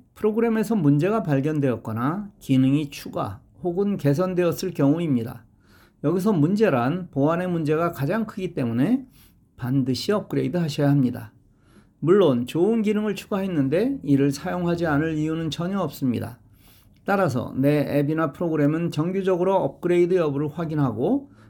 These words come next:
반드시 새로운 버전으로 업그레이드 하시기 바랍니다. 대부분 앱에는 설정이 있고 그 안에는 버전 정보, 업그레이드 정보가 담겨 있습니다.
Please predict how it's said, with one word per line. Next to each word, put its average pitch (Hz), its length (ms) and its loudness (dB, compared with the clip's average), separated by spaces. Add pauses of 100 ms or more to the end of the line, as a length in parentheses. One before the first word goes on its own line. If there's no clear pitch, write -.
반드시 131 600 -2
새로운 165 560 -2
버전으로 160 760 0
업그레이드 123 600 -4
하시기 151 300 -4
바랍니다. 117 580 -2 (800)
대부분 262 460 4
앱에는 170 340 0
설정이 240 600 -4
있고 139 460 -4
그 135 140 0
안에는 127 420 2
버전 175 400 -2
정보, 113 520 -4 (240)
업그레이드 127 500 0
정보가 123 480 0
담겨 131 280 2
있습니다. 113 580 -4